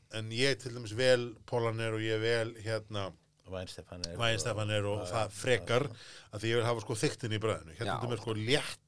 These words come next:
Speaker 3: Svona jafna fyllingu.
Speaker 1: Já, basically. Hérna
Speaker 3: Já.
Speaker 1: er mér, sko, með léttan bjór en fulla fyllingu.
Speaker 2: Já.
Speaker 1: Sem er,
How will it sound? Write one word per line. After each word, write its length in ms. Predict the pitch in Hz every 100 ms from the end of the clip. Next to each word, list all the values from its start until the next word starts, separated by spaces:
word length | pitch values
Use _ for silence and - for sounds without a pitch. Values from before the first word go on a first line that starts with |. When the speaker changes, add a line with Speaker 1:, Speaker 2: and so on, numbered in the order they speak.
| _
Speaker 3:
Svona 240 | - 95
jafna 240 | 107 113 113
fyllingu. 380 | 104 90 73 73
Speaker 1:
Já, 160 | - 151 92
basically. 460 | - 120 104 87 95
Hérna 220 | 113 123
Speaker 3:
Já. 40 | 127
Speaker 1:
er 20 |
mér, 80 | 117
sko, 140 | 135 120
með 280 | 123 117 113
léttan 460 | 123 160 - 139
bjór 300 | 110 123 139 131
en 220 | 147 156 131
fulla 360 | - 160 - 123
fyllingu. 320 | 110 90 - _ - _ -
Speaker 2:
Já. 80 | - - _
Speaker 1:
Sem 180 | - 117
er, 220 | 117 110